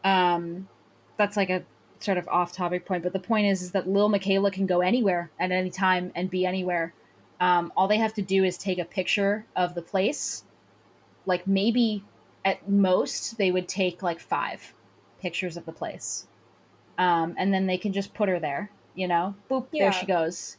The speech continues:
Speaker 1: You know, they don't even have to be there that long. Um,
Speaker 2: Yeah, a, a
Speaker 1: <laughs> like,
Speaker 2: friend
Speaker 1: you
Speaker 2: of
Speaker 1: d-
Speaker 2: mine who is a pretty famous Instagram influencer, um,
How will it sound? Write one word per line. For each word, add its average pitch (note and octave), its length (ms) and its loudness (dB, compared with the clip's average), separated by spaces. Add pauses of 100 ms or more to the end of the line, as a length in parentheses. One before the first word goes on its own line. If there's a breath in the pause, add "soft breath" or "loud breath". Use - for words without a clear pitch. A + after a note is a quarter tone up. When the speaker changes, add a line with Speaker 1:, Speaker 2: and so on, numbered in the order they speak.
Speaker 1:
You F#3 120 -6
know, E3+ 140 -2
they F#3 120 2
don't G3+ 120 2
even G#3 120 2
have G#3+ 140 0
to G#3+ 80 -4
be G#3 120 -2
there G3+ 160 4
that F#3+ 200 2
long. F#3 320 0 (560)
Um, F3+ 520 2 (360)
Speaker 2:
Yeah, D4 200 -2
a, D4 280 2
a - 0 -
Speaker 1:
<laughs> - 0 -
like, B3 140 2
Speaker 2:
friend G4 160 0
Speaker 1:
you E4+ 120 2
Speaker 2:
of G#4+ 80 -4
Speaker 1:
d- F#4 40 -4
Speaker 2:
mine C#4+ 360 0
who C4 320 -2 (100)
is B3 260 -2
a G3+ 420 -2
pretty C#4+ 520 -4 (220)
famous - 1200 -4 (320)
Instagram G3+ 680 -4
influencer, F#3+ 1000 -6 (500 soft breath)
um, F3+ 580 -4